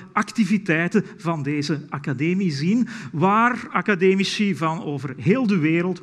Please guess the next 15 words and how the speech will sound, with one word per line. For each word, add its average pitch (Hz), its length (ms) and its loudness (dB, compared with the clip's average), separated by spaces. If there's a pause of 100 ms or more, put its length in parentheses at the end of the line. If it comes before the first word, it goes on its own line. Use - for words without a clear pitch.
vijftig - 440 -6
in 127 100 -8
totaal, 139 500 -4 (220)
deel 131 380 -2
van 123 260 -8
uitmaken. 131 520 -10
De 120 100 -8
congressen 131 680 -2 (400)
gaan 160 300 -2
ook 135 200 -8
altijd 165 480 -4
door 131 320 -8
volledig 117 580 -8
in 127 120 -12
het 117 180 -14